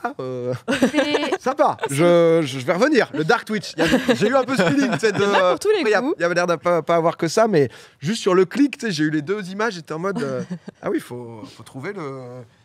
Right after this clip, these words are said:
Speaker 1: ce qu'on, ce qu'on, ce qu'on peut y chercher, quoi.
Speaker 2: C'est marrant ce que tu dis parce que hier soir j'ai regardé une vidéo YouTube, mais je sais plus qui est la personne à l'origine de cette vidéo, euh, qui parlait du, de la toute première personne qui a streamé du jeu vidéo, euh, de sa vie, quoi.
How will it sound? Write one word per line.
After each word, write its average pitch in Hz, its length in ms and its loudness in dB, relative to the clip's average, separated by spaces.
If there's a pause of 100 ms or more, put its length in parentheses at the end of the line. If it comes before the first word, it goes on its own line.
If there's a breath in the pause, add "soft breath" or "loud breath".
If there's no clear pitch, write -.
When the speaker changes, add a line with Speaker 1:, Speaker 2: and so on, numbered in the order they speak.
(100)
Speaker 1:
ce - 100 -16
qu'on, 147 260 -2
ce - 80 -6
qu'on, - 160 -8
ce - 80 -12
qu'on 156 120 0
peut 175 140 0
y 165 60 0
chercher, 131 380 -4
quoi. - 160 -8
Speaker 2:
C'est 285 80 -6
marrant 269 280 -2
ce 453 80 -12
que 320 60 -6
tu 277 140 -10
dis 277 120 -8
parce 294 220 -4
que - 100 -8
hier 233 220 -4
soir 330 180 -2
j'ai 262 80 -6
regardé 233 300 -2
une 220 100 -6
vidéo 285 280 -6
YouTube, 311 500 -6
mais 233 200 -4
je 214 120 -10
sais 220 200 -12
plus 339 260 -10
qui 320 340 -8
est 277 220 -6
la 233 140 -2
personne 247 340 -10
à 240 40 -6
l'origine 233 320 -10
de 247 80 -8
cette 233 200 -10
vidéo, 240 480 -8 (400 loud breath)
euh, 214 480 0
qui 208 160 -16
parlait 247 260 -2
du, 233 380 -10
de 214 80 -10
la 208 100 -2
toute - 220 -8
première 277 340 -6
personne 269 320 -8
qui 285 100 -8
a 220 40 -8
streamé 233 300 -14
du 233 120 -16
jeu 226 100 -12
vidéo, 220 480 -8
euh, 202 280 -8
de 190 180 -14
sa 208 160 -10
vie, 214 180 -10
quoi. 185 220 -10